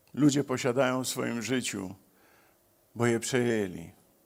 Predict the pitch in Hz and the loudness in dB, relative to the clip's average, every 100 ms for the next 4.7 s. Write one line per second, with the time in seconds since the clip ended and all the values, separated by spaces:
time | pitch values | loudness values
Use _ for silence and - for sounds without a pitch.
0 | _ - - 147 139 131 123 - 107 120 | _ -4 2 2 2 -2 -4 -6 -6 -8
1 | - 143 139 - - - - _ _ - | 0 0 0 -2 -10 -10 -18 _ _ -20
2 | - - - - 156 185 180 165 160 165 | -20 -20 -14 2 8 10 8 6 4 2
3 | 151 139 127 120 160 143 135 131 131 127 | 4 4 4 2 2 2 2 2 2 0
4 | 127 135 113 95 - - - | 0 0 -2 -2 -4 -4 -8